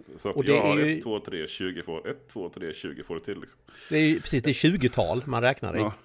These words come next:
Speaker 2: Ett, eh, så, och det,
Speaker 1: Precis.
Speaker 2: och det vet vi ju några som fortfarande gör. Eller hur?
Speaker 1: Eh.
Speaker 2: Eh, nu får han fundera. Men jag kan berätta annars. Det är ju danskarna. Danskarna räknar ju
Speaker 1: Ja,
Speaker 2: på det här
Speaker 1: just
Speaker 2: viset
Speaker 1: det.
Speaker 2: fortfarande.
Speaker 1: Precis.
Speaker 2: Och där heter det snes, eh, istället.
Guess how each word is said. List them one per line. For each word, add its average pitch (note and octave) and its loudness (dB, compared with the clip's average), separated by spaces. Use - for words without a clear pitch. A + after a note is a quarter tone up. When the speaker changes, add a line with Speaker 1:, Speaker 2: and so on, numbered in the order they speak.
Speaker 2:
Ett, A#2+ -2
eh, G#2+ 4
så, B2 2
och A2+ 2
det, D#3 8
Speaker 1:
Precis. - -2
Speaker 2:
och - 0
det C3+ 12
vet C4+ 6
vi D3 6
ju C3+ 8
några C3 8
som C#3 2
fortfarande E3 2
gör. - -4
Eller A2 -4
hur? G3 -2
Speaker 1:
Eh. E2 -12
Speaker 2:
Eh, G2 -4
nu G#2+ -6
får C#3 -6
han B2+ -2
fundera. A#2 0
Men C#3 8
jag A3 12
kan G#3 8
berätta C#3+ 8
annars. G2+ 2
Det A2+ 2
är - 8
ju D#3+ 8
danskarna. D#3+ 6
Danskarna F#3+ 4
räknar F3+ 6
ju C#3+ 8
Speaker 1:
Ja, D#3+ 10
Speaker 2:
på D#3+ 10
det D3 10
här D3 8
Speaker 1:
just C3+ 2
Speaker 2:
viset - -6
Speaker 1:
det. - -4
Speaker 2:
fortfarande. E3+ 4
Speaker 1:
Precis. - -10
Speaker 2:
Och C#3 4
där D#3 10
heter D3+ 4
det C3 8
snes, - 4
eh, F#2 -4
istället. - -2